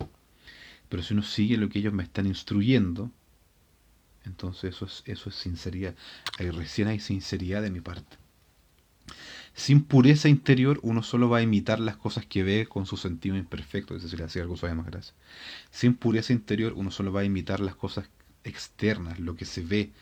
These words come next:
simplemente para tener la gloria de ser un sadhu uno mismo, yo. Anusaran significa progreso sincero desde el corazón. Anukaran es artificial.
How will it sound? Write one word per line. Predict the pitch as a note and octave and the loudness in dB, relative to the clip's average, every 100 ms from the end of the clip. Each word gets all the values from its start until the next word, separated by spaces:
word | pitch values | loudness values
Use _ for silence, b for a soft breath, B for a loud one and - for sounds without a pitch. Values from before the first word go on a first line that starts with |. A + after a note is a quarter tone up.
| B B B B | B B B B
simplemente | - - D#3 D3+ D#3+ D#3+ E3 D3+ D3+ | -4 6 6 8 6 8 4 2 2
para | C3+ C#3 C3 - _ _ _ - - | 4 6 4 0 _ _ _ -20 -4
tener | A#2 G#2+ B2 | 2 4 4
la | C3 B2 | 6 6
gloria | A2 A#2+ D#3 C3 B2 | 8 8 8 8 6
de | A#2+ | 4
ser | A#2 B2 | 2 0
un | A2 | 0
sadhu | - A#2+ A2+ A2+ - | -2 -2 -2 -4 -4
uno | G2+ G2 | -4 -2
mismo, | G#2+ - - G2 | -4 -6 -16 -10
yo. | G2+ - _ _ _ _ _ _ _ _ B B B B B - | -10 -10 _ _ _ _ _ _ _ _ B B B B B 4
Anusaran | A#2+ C3 C3 B2+ C3+ | 6 8 8 6 6
significa | C3 B2 G#2+ A#2+ B2+ | 6 4 4 0 0
progreso | A#2 G2 G2+ G2+ | -2 0 0 -2
sincero | G2+ G2 F2 - A2+ A#2+ B2 | -6 -4 -6 -2 -2 0 -2
desde | E2+ F2+ G#2+ C3+ B2+ | -6 -4 2 2 2
el | B2 | -2
corazón. | - F2+ E2+ - F2+ F#2 b b b | -4 -6 -6 -10 -12 -14 b b b
Anukaran | - A2 A#2 - G2+ G#2+ A#2+ - | 0 2 2 4 6 6 2 -2
es | G2+ - | -6 -4
artificial. | - G#2+ G#2 G#2 G2+ F#2+ F#2 F2 | 2 2 2 -2 -2 -4 -6 -6